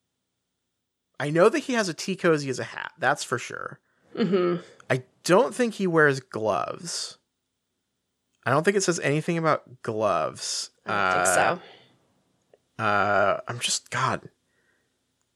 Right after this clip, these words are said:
Speaker 1: I'm really stuck on this matching socks thing, 'cause it feels, it, like I said, it's like a double, double trick question.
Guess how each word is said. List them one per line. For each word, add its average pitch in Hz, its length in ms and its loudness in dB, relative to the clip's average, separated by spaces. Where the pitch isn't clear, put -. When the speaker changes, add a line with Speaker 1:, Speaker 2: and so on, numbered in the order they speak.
Speaker 1:
I'm 117 340 -6
really 165 340 4
stuck - 380 -2
on 107 220 -4
this 101 240 -8
matching 113 460 -4
socks 95 420 -4
thing, 71 180 -8
'cause - 100 -8
it 117 100 -6
feels, 147 300 2
it, - 200 -8
like 123 120 -2
I 120 40 -2
said, 107 180 -4
it's 98 100 -8
like 123 100 -4
a 120 80 -6
double, 160 640 0
double 160 340 2
trick - 300 -2
question. - 680 -6